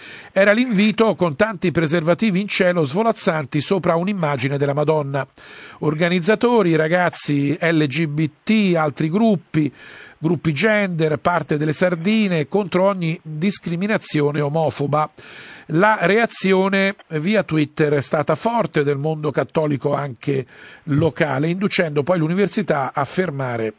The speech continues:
questo, eh, party. "E noi che credevamo di essere in uno stato laico", scrive ancora Avvenire, eh,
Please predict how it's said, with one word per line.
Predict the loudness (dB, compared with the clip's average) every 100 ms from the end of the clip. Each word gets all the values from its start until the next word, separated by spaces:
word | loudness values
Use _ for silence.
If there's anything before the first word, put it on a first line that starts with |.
| _
questo, | -2 -2 -2 -4 -4
eh, | -4 -6 -4
party. | -4 -4 -6 -6 -6 -6 -10 -20 -20 -20 -20 -20 -20 -4
"E | -2
noi | 2 2 2
che | 2 0
credevamo | 0 2 2 2 2
di | 2
essere | 2 0 0 0
in | -2
uno | -2
stato | -2 0 0 2
laico", | 2 2 0 0 -2
scrive | -2 -4 -4
ancora | -4 -2 0 0 -2
Avvenire, | -2 -2 2 2 0 -4 -18 -20 -20 -20 -10
eh, | -2 -2